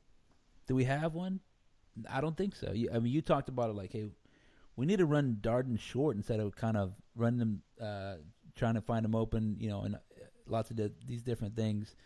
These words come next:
U T S A is leaving the short stuff open. Uh, and then, like, right after that, uh, Ani found Darden, uh, on a little short pass across the middle, and he scooted down the field or something like that.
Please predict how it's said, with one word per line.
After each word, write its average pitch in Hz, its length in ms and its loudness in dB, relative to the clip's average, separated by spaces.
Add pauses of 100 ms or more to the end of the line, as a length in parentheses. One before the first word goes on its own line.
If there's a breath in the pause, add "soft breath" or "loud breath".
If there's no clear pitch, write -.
(460 soft breath)
U 127 140 6
T 165 140 8
S 139 120 6
A 139 60 8
is 120 160 6
leaving 117 260 6
the 101 60 2
short 110 240 2
stuff 95 260 2
open. 95 320 0 (420 soft breath)
Uh, 98 300 2
and 101 120 4
then, 98 360 2
like, 92 220 -8
right 101 200 0
after 101 260 0
that, 95 260 -4 (160)
uh, 95 160 -8
Ani 98 240 2
found 98 300 0
Darden, 92 400 -4
uh, 87 200 -8 (140)
on - 0 -
a 104 40 -4
little 101 160 0
short 98 260 -2
pass 98 220 4
across 95 300 -2
the 104 60 -4
middle, 98 320 -4
and 95 100 -4
he 92 60 -4
scooted 95 340 -4
down 87 180 -2
the 87 40 -6
field - 240 -6
or - 60 -10
something - 240 -8
like 101 120 -10
that. 101 180 -10